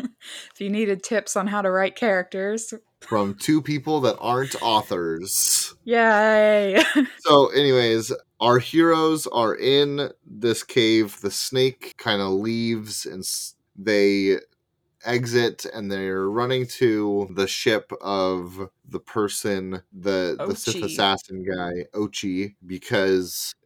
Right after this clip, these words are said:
Speaker 2: as some, as C three P O points out, he says, "Well, why don't we go to the Millennium Falcon?" And someone says, "Well, they'll be waiting for us there. We can't go back to the Falcon." Which seems like, it seems super weird to me. Like, I understand that they can't go to the Falcon,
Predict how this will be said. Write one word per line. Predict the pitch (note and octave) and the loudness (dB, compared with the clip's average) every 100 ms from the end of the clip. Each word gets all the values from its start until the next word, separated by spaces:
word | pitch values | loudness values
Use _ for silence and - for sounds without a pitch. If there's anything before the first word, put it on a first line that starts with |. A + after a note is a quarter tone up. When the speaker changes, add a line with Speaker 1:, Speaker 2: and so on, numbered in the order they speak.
| _ | _
Speaker 2:
as | A2+ A#2 | -4 -2
some, | - B2+ | 0 0
as | G#2+ A#2 - | 0 -2 0
C | D3+ | -2
three | D3 D3 | 0 -2
P | C3+ | 0
O | C3 | -2
points | - B2 G#2+ | -2 -6 -4
out, | A#2+ G#2 G2 - _ | -2 -2 -2 -6 _
he | A#2+ | -16
says, | G#2+ G#2+ G2 | -8 -6 -2
"Well, | G#2 | 0
why | A2 | 2
don't | A#2 A2+ | 2 0
we | |
go | A2+ | -4
to | G#2 | -4
the | G#2+ | -4
Millennium | G#2 G2 F#2 | -4 -4 -4
Falcon?" | G#2+ G2+ - F#2 F2 | -2 -2 -2 -6 -8
And | - F2 E2+ D#2 - _ | -12 -12 -14 -16 -20 _
someone | - - B2 A#2+ A#2 G#2+ G2+ F#2+ F2+ | -16 -2 0 0 -2 -2 -2 -8 -8
says, | - G2 F2 | -2 -2 0
"Well, | G#2 | 0
they'll | G2+ G2 | 2 2
be | |
waiting | F#2+ F#2+ F#2 F2 | 2 2 0 -4
for | F2+ | -6
us | E2+ E2 | -6 -6
there. | - E2+ D#2+ D#2+ D#2+ _ | -6 -4 -4 -6 -10 _
We | F#2+ F#2+ | -10 -8
can't | G#2 F2+ | -8 -6
go | F2+ | -6
back | E2+ | -8
to | E2 | -10
the | |
Falcon." | D#2+ E2 D#2 C#2+ C#2+ - - - - | -10 -10 -10 -16 -20 -20 -20 -16 2
Which | B2+ B2+ | 4 4
seems | - - E3 G3 G3+ | -2 -2 -2 -2 -2
like, | A3+ A3 - _ _ _ _ _ - | -2 -2 -4 _ _ _ _ _ 2
it | B2+ G#2+ | 2 2
seems | - A3+ B3+ | -2 -2 -4
super | - - C#3+ C3 C#3 | -6 -2 0 2 2
weird | G2 F2+ F#2+ G#2 A#2 | 2 2 2 2 -2
to | - | -6
me. | C3 C3 | -4 -4
Like, | G2+ A2+ | -2 -2
I | G#2 C3 | 0 0
understand | E3+ D#3+ - G#2+ G2 G2 | -2 -4 -2 -2 0 -4
that | E2 | -4
they | F#2 | -6
can't | F#2+ E2 | -6 -6
go | D#2 D2 | -6 -8
to | |
the | A#1 | -10
Falcon, | - G1+ - - - | -14 -16 -16 -20 -20